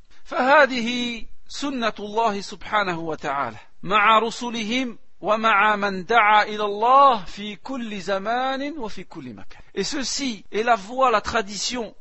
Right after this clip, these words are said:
d'Allah subhanahu wa ta'ala lorsqu'il a envoyé tous les prophètes. Lorsque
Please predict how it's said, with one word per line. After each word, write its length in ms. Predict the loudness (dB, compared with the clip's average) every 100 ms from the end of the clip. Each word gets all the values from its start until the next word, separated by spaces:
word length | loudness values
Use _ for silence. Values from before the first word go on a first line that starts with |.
| -4
d'Allah 380 | 0 2 4 2
subhanahu 460 | 0 -6 -4 -2
wa 60 | -2
ta'ala 360 | -2 0 2 4
lorsqu'il 420 | 2 2 -2 2
a 60 |
envoyé 320 | 2 2 -2 -4
tous 160 | -4
les 120 | -4
prophètes. 680 | -4 -4 -2 -2 -2 -4 -6 -8 -4
Lorsque 480 | 2 2 2 -4